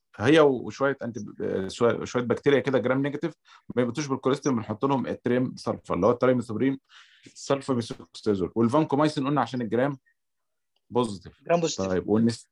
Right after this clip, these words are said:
Speaker 1: والنستاتين عشان الايه؟ الفنجاي
Speaker 2: فانجس.
Speaker 1: او الفنجاي. حلو. والكوليستين قلنا عشان الجرام نيجاتيف. خليكم فاكرين الكلام ده، احنا عايزين نبقى فاهمين كويس، عشان انا ايه، هوقعكم في شر اعمالكم دلوقتي.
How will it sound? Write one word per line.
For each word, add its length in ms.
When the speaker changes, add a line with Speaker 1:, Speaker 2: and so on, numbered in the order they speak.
Speaker 1:
والنستاتين 580
عشان 300
الايه؟ 320
الفنجاي 360
Speaker 2:
فانجس. 320
Speaker 1:
او 100
الفنجاي. 600
حلو. 160
والكوليستين 520
قلنا 160
عشان 220
الجرام 480
نيجاتيف. 500
خليكم 280
فاكرين 260
الكلام 440
ده، 100
احنا 100
عايزين 200
نبقى 160
فاهمين 360
كويس، 540
عشان 180
انا 160
ايه، 200
هوقعكم 420
في 80
شر 200
اعمالكم 380
دلوقتي. 420